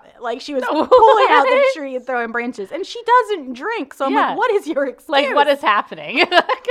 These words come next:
Speaker 1: So I'm not looking forward to whatever that's gonna be. Um, but yeah, that's one more reason to just keep a bottle of hooch in your car.
Speaker 2: Oh, absolutely.
Speaker 1: Yeah.
Speaker 2: <laughs> Be like, "I'll just put it in this coffee cup."
Speaker 1: Yeah.
Speaker 2: Uh, Angela,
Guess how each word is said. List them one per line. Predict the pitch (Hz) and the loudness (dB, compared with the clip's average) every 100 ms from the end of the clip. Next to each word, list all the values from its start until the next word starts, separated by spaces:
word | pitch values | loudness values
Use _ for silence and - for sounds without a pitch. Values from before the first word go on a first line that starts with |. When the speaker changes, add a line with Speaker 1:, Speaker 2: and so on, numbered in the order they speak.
| - - - 254 | -4 -6 -6 -4
Speaker 1:
So | 285 | -2
I'm | 277 | 0
not | 311 302 | 0 0
looking | 285 269 | -2 -10
forward | 269 240 233 | -6 -6 -4
to | 220 | -4
whatever | 214 214 196 202 | -4 -6 -8 -10
that's | 196 190 _ | -10 -10 _
gonna | 214 214 | -20 -20
be. | 156 139 170 - | -20 -20 -20 -14
Um, | 208 190 175 170 175 202 _ _ _ - | -10 -8 -10 -12 -20 -20 _ _ _ -16
but | 190 | -14
yeah, | 165 139 190 | -14 -18 -10
that's | 240 247 _ _ _ 208 196 196 | -10 -10 _ _ _ -20 -20 -14
one | 208 | -12
more | 196 190 | -10 -12
reason | 175 175 190 | -12 -16 -20
to | 165 | -20
just | 180 _ | -20 _
keep | - 190 | -20 -16
a | |
bottle | 180 175 170 165 | -10 -10 -10 -14
of | |
hooch | 180 165 - | -18 -20 -20
in | |
your | 165 180 | -20 -20
car. | 175 170 190 | -20 -20 -8
Speaker 2:
Oh, | 233 | -2
absolutely. | 214 220 - 208 180 175 160 147 190 | -2 -2 -6 -12 -12 -14 -16 -14 -8
Speaker 1:
Yeah. | - - 285 339 339 330 330 285 320 - | -8 -8 -12 -10 -8 0 2 0 -4 -14
Speaker 2:
<laughs> | - | -6
Be | 247 | 2
like, | 240 | 2
"I'll | 226 | 2
just | 247 262 | -4 -6
put | 254 | -12
it | |
in | |
this | 208 - | -12 -12
coffee | 190 214 151 | -12 -12 -16
cup." | - - _ - | -20 -20 _ -10
Speaker 1:
Yeah. | 392 - - _ | -8 -8 -10 _
Speaker 2:
Uh, | 214 190 175 165 156 - | -6 -4 -4 -6 -10 -14
Angela, | 170 302 233 160 147 | -14 -12 -10 -10 -12